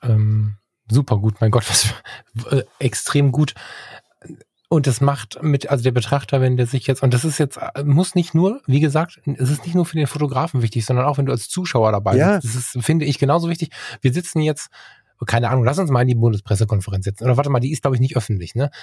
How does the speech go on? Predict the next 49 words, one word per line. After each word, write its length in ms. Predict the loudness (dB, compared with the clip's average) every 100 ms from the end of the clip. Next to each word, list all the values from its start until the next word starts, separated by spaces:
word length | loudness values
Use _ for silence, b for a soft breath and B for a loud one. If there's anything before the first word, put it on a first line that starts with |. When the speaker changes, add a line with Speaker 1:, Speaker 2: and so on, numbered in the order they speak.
| B
Speaker 1:
Lass 160 | -4 -2
uns 100 | -4
doch 160 | -4 -2
mal 80 |
in 140 | 0 2
so 100 | 4
eine, 280 | 4 2 0 b b
in 100 | -2
so 80 | 2
eine 100 | 2
Gerichtsverhandlung 580 | 2 0 -2 -2 0 2
setzen, 260 | 2 2
wo 80 | 4
wir 60 | 4
dabei 200 | 2 0
sitzen 300 | -2 -8 -12
dürfen. 240 | -12 -6
Oder 140 | 0 2
im 100 | 4
Bundestag 680 | 4 2 0 -2 -4 -6 -14
als 240 | -6 -6 -6 _ _ -10
Zuschauer. 480 | -2 0 0 -4 -12 B
Speaker 2:
Mhm. 240 | -6 -6 -6 B B B _ -2
Speaker 1:
Ähm, 380 | 0 0 -2 -2
ob 120 | -2
wir 40 | 0
da 60 |
mit 100 | 2
der 60 | 0
Kamera 320 | 0 0 0
sitzen 200 | 0 0
als 220 | 0 0
Zuschauer, 400 | -2 -2 2 2
ist 80 | 0
völlig 300 | -2 -2 -2
egal. 420 | -2 0 0 -4 -6
Aber 220 | -2 2
wir 80 | 4
nehmen 260 | 4 2 2
jetzt, 360 | 0 -4 -16 -18 _
pff, 260 | -14 -14 -16 _ _ _ _ _ _ _ _ _ _ _ _ _ -2
Gysi 300 | 0 2 0
ist 180 | -2
nicht 100 | -2
mehr 300 | 0 0 0 -4 b b
so 180 | -2 0
richtig 260 | 0 -2
am 80 | -6
Start. 260 | 0 0